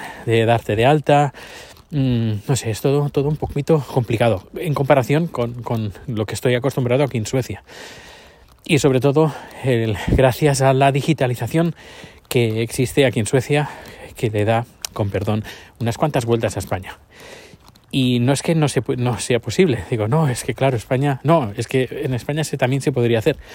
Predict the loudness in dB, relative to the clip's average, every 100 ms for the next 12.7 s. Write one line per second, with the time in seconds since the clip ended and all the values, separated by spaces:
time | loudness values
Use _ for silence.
0 | -18 -4 0 2 2 4 2 2 -8 -20
1 | -20 -8 -4 -2 -2 -2 -2 -2 -2 -4
2 | -4 -4 -4 0 0 0 -6 -18 -20 -18
3 | -16 -6 0 2 4 2 2 0 0 4
4 | 4 4 0 -4 -4 -4 -2 0 2 2
5 | 4 4 4 2 -4 -8 -4 -2 4 6
6 | 6 4 2 0 -2 0 2 2 2 0
7 | 0 -2 -2 -8 -18 -20 -20 -2 0 2
8 | -2 -2 -4 -4 -2 -2 -4 -8 -18 -18
9 | -2 -2 2 2 4 4 2 2 -2 -10
10 | -18 2 2 4 0 0 0 0 4 2
11 | 2 -6 -18 -4 -2 2 2 2 4 4
12 | 2 0 -2 2 2 2 -2